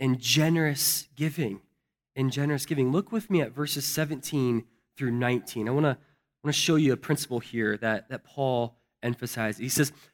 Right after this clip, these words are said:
"As for the rich in this present age, charge them not to be haughty, not to set their hopes on the uncertainty of riches, but on God,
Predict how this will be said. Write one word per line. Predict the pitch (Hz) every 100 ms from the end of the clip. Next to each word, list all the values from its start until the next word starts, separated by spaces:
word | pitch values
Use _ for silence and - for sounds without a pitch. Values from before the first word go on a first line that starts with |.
| -
"As | 147 208
for | - 220 170
the | 139
rich | 123 131 143 - - - - - _ _ _
in | 127 139
this | 160 -
present | - 143 131
age, | 117 117 117
charge | - - 160 190 170
them | 131
not | 175 190
to |
be | 202
haughty, | 180 - 113 107 127 - _ _ _ _ _
not | 170 190
to | 220
set | 196 -
their | 135
hopes | 143 143 180 -
on | 139 139
the | 139
uncertainty | 120 113 - 156 180
of | 160 113
riches, | 104 - 101 104 - _ _ _ 139 -
but | 156 196 -
on | 147 131 113 -
God, | 180 196 190 120